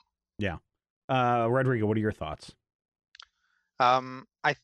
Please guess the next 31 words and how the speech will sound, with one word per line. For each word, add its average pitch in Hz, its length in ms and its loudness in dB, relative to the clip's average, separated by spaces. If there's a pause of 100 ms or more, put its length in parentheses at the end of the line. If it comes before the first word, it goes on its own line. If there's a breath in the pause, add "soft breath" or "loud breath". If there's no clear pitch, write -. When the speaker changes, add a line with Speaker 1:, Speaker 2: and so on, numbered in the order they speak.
Speaker 2:
there's 196 220 -2
a 233 40 2
lot 135 380 4
of 127 120 0
individual 113 720 -10
things 110 220 -12
about 104 300 -6
this 104 160 -16
that 104 140 -4
I 101 120 -2
like. 104 560 -4
Uh, 104 200 2
obviously, 127 500 4
I 117 40 4
think 120 200 -4
the 110 60 -4
Question's - 380 -4
whole 117 200 -6
shtick, - 400 0
especially 110 640 -6 (340 loud breath)
the 127 120 2
way 123 120 4
that 113 160 2
he 117 120 -8
transforms 139 680 -2
into 139 180 -8
the 123 80 -6
Question, 131 340 -2
is 101 80 -16
very 101 160 -6
good, 147 240 2